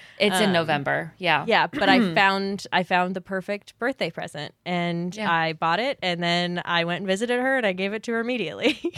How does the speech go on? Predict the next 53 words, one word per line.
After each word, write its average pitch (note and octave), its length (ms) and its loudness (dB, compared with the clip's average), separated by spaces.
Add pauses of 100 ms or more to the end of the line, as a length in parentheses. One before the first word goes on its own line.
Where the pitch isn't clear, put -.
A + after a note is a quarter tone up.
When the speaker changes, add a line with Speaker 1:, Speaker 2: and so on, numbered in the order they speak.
(100)
Speaker 2:
<laughs> A#4+ 240 -4
Speaker 1:
<laughs> - 260 -6
You're E4+ 120 8
like, E4 260 2 (220)
"Do D4+ 100 -4
you D4 120 0
wanna D4+ 240 6
wait, E4 240 4
or D4 100 2
do C#4 100 -2
you D4+ 120 0
want C#4+ 160 2
it C4 100 -2
right G#3+ 240 4
now? F3 240 2
I F3 80 6
brought G#3 260 4
it A3 100 2
with E3+ 180 0
us." - 340 0
<laughs> - 220 -2
I D5+ 440 4
was F#4 220 -4
like, - 240 -14 (480)
"I B3 140 6
want C#4 200 6
it D#4 80 2
now." E4+ 400 4
<laughs> - 60 -8 (720)
I - 180 2
guess. D#4 200 4
Speaker 2:
But C#4 80 10
I'll D4 140 8
tell D4 200 6
you B3+ 160 4
guys G#3 280 4
what F3+ 120 2
it, C#3 220 -2
what F#3 260 4
it D3+ 140 -2
is. - 140 -14 (220)
So - 160 -6
Speaker 1:
Oh B4+ 180 12
my C#5+ 80 10
Speaker 2:
I C5+ 40 8
don't B4+ 120 8
Speaker 1:
God, C5 60 8
Speaker 2:
know G4 60 6 (120)
if G4 40 6
you - 60 6
Speaker 1:
yeah. C#4+ 140 8
Speaker 2:
remember, G#3+ 580 4 (260)
our, A3 200 6